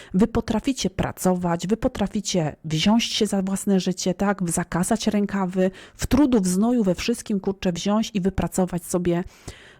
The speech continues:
em, coś nowego, tak? Albo nowe perspektywy i tak dalej, i tak dalej, po to, żeby po prostu było fajnie.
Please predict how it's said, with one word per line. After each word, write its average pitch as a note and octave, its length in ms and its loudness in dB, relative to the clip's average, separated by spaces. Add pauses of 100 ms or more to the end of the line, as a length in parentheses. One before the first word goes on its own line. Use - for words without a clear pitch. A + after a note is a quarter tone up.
(140)
em, F3+ 380 2
coś - 200 -2
nowego, F3 480 0
tak? G3+ 340 0
Albo F3+ 180 0
nowe E3 200 0
perspektywy - 680 -2
i F#3+ 60 -4
tak F#3+ 160 -2
dalej, F3+ 160 2
i F3 40 0
tak F3 160 -4
dalej, F3 240 -2
po - 140 -4
to, F#3+ 120 -4
żeby G3 220 -2
po D4 120 -4
prostu - 320 -2
było - 200 -16
fajnie. D#3 600 0